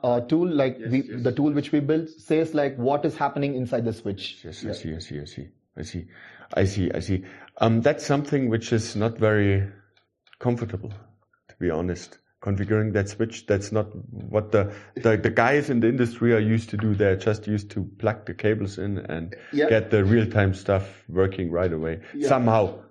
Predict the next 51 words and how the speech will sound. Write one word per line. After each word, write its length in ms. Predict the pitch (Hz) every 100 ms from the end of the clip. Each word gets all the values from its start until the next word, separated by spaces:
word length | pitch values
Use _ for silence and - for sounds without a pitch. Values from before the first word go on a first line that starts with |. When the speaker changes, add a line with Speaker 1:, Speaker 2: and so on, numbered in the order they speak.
| _ -
Speaker 2:
con-, 260 | 120 104 - -
con-, 420 | 110 98 62 69
yeah, 260 | 98 101 98
depending 520 | 95 104 123 123 107
on 160 | 95 101
the 80 | 95
field 240 | 139 139
bus 200 | 117 110
you're 140 | 117 110 117
using, 220 | 117 104 101
but, 80 | 120
Speaker 1:
Mm. 120 | 131 123 - - - 95
Speaker 2:
um, 200 | 95 95
concerning, 340 | 98 95 104 101
for 120 | 101
example, 380 | 85 95 95 87
EtherCAT, 480 | 117 110 - 101 -
that's 160 | 98 -
the 60 | 95
way 100 | 85 82
it 60 |
works. 300 | 78 78 -
You 60 | 78 76
just 220 | 101 98 -
plug 180 | 90 87
it 40 | 82
in, 160 | 131 143 143
and 240 | 131 135 95
Speaker 1:
Yeah. 60 |
Speaker 2:
it 80 | 90 95
works 200 | 92 127
right 160 | 95 87
Speaker 1:
<laughs> 60 | 82
Speaker 2:
away. 140 | 78 95 - - - -
Speaker 1:
Yeah, 100 | 156 -
so, 100 | 185 180 160 139
um, 240 | 139 139 147 143
this 100 | 190
has 140 | 233 151 127
been 160 | 190 190 -
always 300 | 143 160 170
a 60 | 156 -
topic, 460 | 139 139 147 147 -
uh, 240 | 120 120 120 127
in 80 | 123 123 123
all 80 | 135
the 40 | 139
conferences. 520 | 131 131 135 127 131 117
So 60 | 123
recently 360 | 131 135 135
I 40 | 127